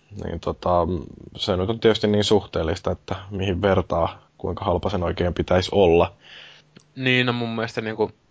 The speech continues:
Speaker 2: kyllä nyt niinku noi laitteet voi maksaa, koska eihän niitä osta kovin usein. Et se, että ne maksaisi joku satasen, niin mun mielestä niinku on ihan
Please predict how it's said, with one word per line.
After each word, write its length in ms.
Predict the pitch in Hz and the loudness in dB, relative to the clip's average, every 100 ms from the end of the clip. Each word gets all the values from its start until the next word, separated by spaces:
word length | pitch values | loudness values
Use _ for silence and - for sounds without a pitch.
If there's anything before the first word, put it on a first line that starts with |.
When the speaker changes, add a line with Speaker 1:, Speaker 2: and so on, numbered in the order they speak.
| _ _ _ - - | _ _ _ -20 -8
Speaker 2:
kyllä 180 | 113 110 | -4 -2
nyt 180 | 110 110 | -4 -8
niinku 240 | 110 104 | -8 -6
noi 320 | 104 104 104 98 | -4 0 0 0
laitteet 560 | 107 110 107 104 104 117 | 2 2 2 -4 -4 -2
voi 240 | 107 107 | -2 0
maksaa, 540 | 101 95 - - 95 - | -2 -4 -4 -2 -2 -2
koska 340 | 107 - 85 | -8 -4 -2
eihän 220 | 90 104 | -2 -4
niitä 220 | 101 - 80 | -6 -2 -2
osta 280 | 92 - - | -4 -10 -14
kovin 260 | - 95 87 | -8 -6 -6
usein. 480 | - - - - - - _ 101 | -10 -10 -4 -2 -4 -6 _ -18
Et 80 | - | -12
se, 220 | - 101 | -4 -2
että 200 | 98 101 | -2 -4
ne 100 | 92 | -6
maksaisi 400 | 98 104 - - | -6 -8 -6 -6
joku 140 | - 104 | -6 -4
satasen, 520 | - 90 - - 98 | -2 0 0 -2 -6
niin 100 | 98 | -8
mun 120 | 98 | -8
mielestä 220 | 98 - | -8 -8
niinku 200 | 98 101 | -8 -6
on 180 | 90 92 | -4 -2
ihan 200 | 107 95 | -2 -4